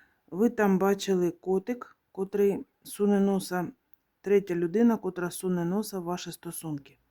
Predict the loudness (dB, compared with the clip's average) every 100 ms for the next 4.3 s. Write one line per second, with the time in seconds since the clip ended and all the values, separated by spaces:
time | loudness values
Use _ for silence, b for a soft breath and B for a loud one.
0 | _ _ _ _ _ _ _ _ -2 4
1 | 6 6 2 2 0 0 -2 0 -2 -2
2 | -6 -6 -10 -10 _ -2 -2 -2 -2 2
3 | 2 0 -6 -2 2 2 2 2 0 -2
4 | -4 -2